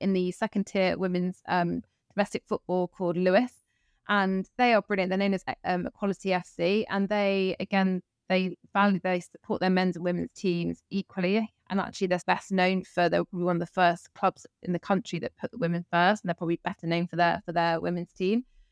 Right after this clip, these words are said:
And they, they attract huge sponsors just because of what they stand for. Um, as a club, they're very community focused. So, uh,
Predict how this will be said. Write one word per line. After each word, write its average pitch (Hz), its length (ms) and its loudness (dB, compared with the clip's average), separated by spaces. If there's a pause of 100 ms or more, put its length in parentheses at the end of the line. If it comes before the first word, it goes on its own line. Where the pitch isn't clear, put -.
(140)
And 214 160 2
they, 294 380 2 (100)
they 285 200 4
attract - 420 -4
huge 247 320 -2
sponsors - 560 -4
just - 260 -4
because 196 300 -6
of 170 100 -4
what 170 180 -2
they - 100 -2
stand 160 320 -2
for. - 340 -8 (380)
Um, 175 260 2 (100)
as 208 220 2
a 190 160 2
club, 185 320 -2
they're 185 100 0
very 180 220 -2
community 190 460 -8
focused. 190 640 -2
So, 165 220 2
uh, - 120 -2